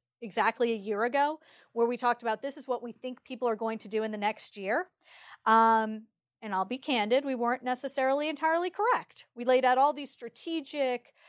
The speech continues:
initiatives that organizations will do to r-, fundamentally restructure their, their external leverage, to, to restructure their internal pooling. Well, you know what? Like, tax reform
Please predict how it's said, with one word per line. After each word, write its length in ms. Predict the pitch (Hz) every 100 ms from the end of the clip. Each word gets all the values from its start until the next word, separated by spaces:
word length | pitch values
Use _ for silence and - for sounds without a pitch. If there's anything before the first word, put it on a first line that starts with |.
| _
initiatives 680 | 233 240 294 - 269 269 240
that 100 | 226
organizations 720 | 247 247 233 247 240 247 226
will 240 | 214 214 185
do 520 | - 320 311 269 240 220
to 380 | - 233 226 214 - - _
r-, 160 | 208 226 -
fundamentally 680 | 311 339 330 277 262 240
restructure 560 | 214 285 - - 254 -
their, 420 | 226 214 208 202 -
their 180 | 226 202
external 420 | 214 - 247 254
leverage, 560 | 311 370 262 208 190 -
to, 200 | 214 208 202
to 160 | 233
restructure 600 | 214 262 - 254 233 254
their 140 | 226 214
internal 400 | 220 - 220 220
pooling. 480 | - 392 247 175 175 - - -
Well, 120 | 277
you 80 | 294
know 100 | 320
what? 180 | 339 330
Like, 160 | 269 _ _ -
tax 340 | - 202 -
reform 560 | 294 277 - 254 262